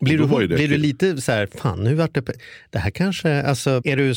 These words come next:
Speaker 1: en sån som blir revanschsugen när du förlorar, eller blir du som lite medvind och hittar på att nu kanske jag, det här kanske jag...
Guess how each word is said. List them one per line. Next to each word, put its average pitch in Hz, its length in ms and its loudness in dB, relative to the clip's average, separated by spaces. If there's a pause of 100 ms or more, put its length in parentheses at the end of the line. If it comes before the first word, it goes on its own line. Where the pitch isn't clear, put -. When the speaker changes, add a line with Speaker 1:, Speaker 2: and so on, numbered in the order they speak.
Speaker 1:
en 131 120 2
sån 127 200 0
som 123 140 0
blir 120 160 2
revanschsugen 131 680 0
när 147 100 2
du 123 60 0
förlorar, 151 440 0
eller 131 300 0
blir 117 260 0
du 104 200 0
som 110 220 0
lite 104 220 0
medvind 113 460 0
och 104 100 0
hittar 107 200 -2
på 120 300 -2
att - 300 -6 (460)
nu 104 220 -2
kanske 170 300 -2
jag, 143 200 2
det 104 60 0
här 110 140 0
kanske 143 360 -4
jag... 117 340 -2